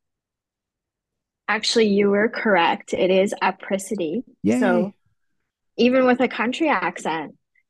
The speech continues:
Speaker 1: it was perfect. Um, it's actually a Latin word, so it means basking in the sunshine.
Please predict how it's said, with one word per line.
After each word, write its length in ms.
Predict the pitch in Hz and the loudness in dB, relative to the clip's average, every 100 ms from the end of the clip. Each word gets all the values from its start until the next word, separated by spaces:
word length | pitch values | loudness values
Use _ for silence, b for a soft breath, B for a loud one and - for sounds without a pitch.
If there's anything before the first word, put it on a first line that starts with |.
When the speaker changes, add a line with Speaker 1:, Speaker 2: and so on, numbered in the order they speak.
| _ _ | _ _
Speaker 1:
it 120 | 196 | -2
was 280 | 185 170 202 | -2 -4 -8
perfect. 600 | - 277 220 156 - - B B B B - | -2 -2 0 -4 -6 -20 B B B B 0
Um, 400 | 220 214 214 202 | 2 2 -2 -6
it's 140 | 208 262 | -6 -4
actually 300 | 262 - 294 | -2 0 0
a 100 | 196 | 2
Latin 520 | 185 127 175 - 220 | 0 -2 -6 -10 -8
word, 420 | 180 170 180 220 | -6 -6 -6 -8
so 220 | - 190 | -8 -6
it 100 | 180 | -6
means 520 | 190 202 196 196 196 | -4 -4 -4 -6 -8
basking 520 | - 180 190 - 208 190 | -6 -6 -6 -8 -6 -6
in 100 | 180 | -8
the 80 | |
sunshine. 720 | 175 185 190 - - - 202 | -10 -10 -12 -12 -10 -8 -6